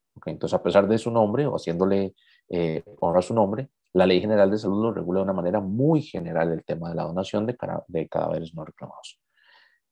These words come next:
No se cuenta con una ley para donación de cadáveres para la docencia e investigación, como sí lo hay para tejidos y órganos, eh, a pesar de que la primera no excluye,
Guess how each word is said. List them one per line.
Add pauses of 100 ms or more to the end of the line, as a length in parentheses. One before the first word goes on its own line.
(340)
No
se
cuenta (220)
con
una
ley
para
donación
de
cadáveres
para
la
docencia
e
investigación,
como
sí
lo
hay
para
tejidos (380)
y
órganos, (520)
eh, (3000)
a
pesar
de
que
la
primera (260)
no
excluye,